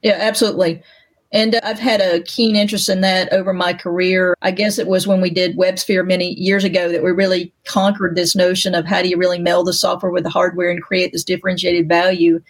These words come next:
And it's interesting because that's about the same time we actually started doing a lot of our open source work as well.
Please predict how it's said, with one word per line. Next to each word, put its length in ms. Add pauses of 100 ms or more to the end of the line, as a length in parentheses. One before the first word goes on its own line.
(400)
And 140
it's 120
interesting 440
because 240
that's 180
about 220
the 40
same 220
time 240
we 80
actually 240
started 320
doing 140
a 80
lot 120
of 60
our 160
open 220
source 320
work 240
as 100
well. 380